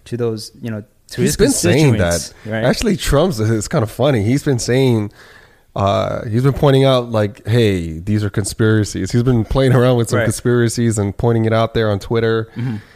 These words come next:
Speaker 2: and, and actually in some of his press conference, kinda alluding to that
Speaker 1: Mm-hmm.
Speaker 2: idea. Um, but no, I, I, I wouldn't think that he would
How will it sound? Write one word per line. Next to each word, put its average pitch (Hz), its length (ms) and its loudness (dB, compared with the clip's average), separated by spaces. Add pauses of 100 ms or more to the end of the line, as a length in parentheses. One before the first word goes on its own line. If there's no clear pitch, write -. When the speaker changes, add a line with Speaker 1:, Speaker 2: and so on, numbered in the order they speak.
(240)
Speaker 2:
and, 107 260 2
and 107 220 -2
actually 107 400 -2
in 101 100 -2
some 110 200 -2
of 107 60 -2
his 101 120 -6
press 107 240 -2
conference, 107 420 -2
kinda 107 220 -2
alluding 101 480 0
to 110 160 -4
that 104 460 -2
Speaker 1:
Mm-hmm. 120 360 -8
Speaker 2:
idea. 104 600 -2 (680)
Um, 101 520 -2
but 120 200 2
no, 139 260 2
I, 123 460 0
I, 156 60 0 (120)
I - 20 0
wouldn't 147 380 0
think 123 240 0
that 110 200 0
he 117 120 0
would 104 260 -2